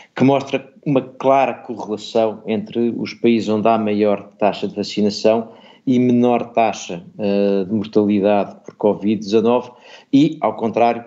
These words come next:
onde há menor taxa de vacinação, maior taxa de mortalidade. E, portanto, parece haver aqui uma re-, correlação evidente.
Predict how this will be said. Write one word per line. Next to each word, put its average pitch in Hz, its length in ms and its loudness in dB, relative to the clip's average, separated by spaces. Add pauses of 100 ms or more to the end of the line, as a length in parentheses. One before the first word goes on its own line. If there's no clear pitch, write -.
onde 110 220 -4
há 113 100 2
menor 107 360 -4
taxa 101 300 -4
de 98 80 -10
vacinação, 101 540 -2
maior 110 300 2
taxa 98 360 -4
de 87 60 -10
mortalidade. 87 640 -8 (520)
E, - 80 4
portanto, - 320 0
parece 143 260 0
haver 135 180 0
aqui 139 160 -6
uma 135 140 -4
re-, 117 140 -6 (360)
correlação 127 760 0
evidente. 104 520 -6